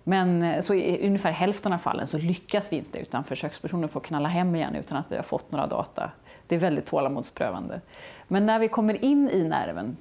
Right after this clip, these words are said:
då har vi möjligheten att kunna då avlyssna de här små elektriska signalerna från enstaka nervtrådar.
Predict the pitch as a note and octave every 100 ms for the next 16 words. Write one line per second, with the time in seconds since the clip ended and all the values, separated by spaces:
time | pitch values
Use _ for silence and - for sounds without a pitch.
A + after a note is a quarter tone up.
0 | - D4+ D4 G#3 F#3 F#3+ E3 D#3+ E3+ -
1 | D#3+ E3 - F#3+ A#3 G3+ - D4 G3+ D#3+
2 | F3 G3+ - A#3+ C4 A#3 E3+ - F3+ F3
3 | F3 - F3+ - - E3+ - F3+ E3 C#3+
4 | D#2 - - - - - - - F#3+ -
5 | - - B3+ G3 D3+ D#3+ - C3+ - -
6 | D#3 E3 F3+ G#3 F3 E3 - E3+ - -
7 | - B3+ - - -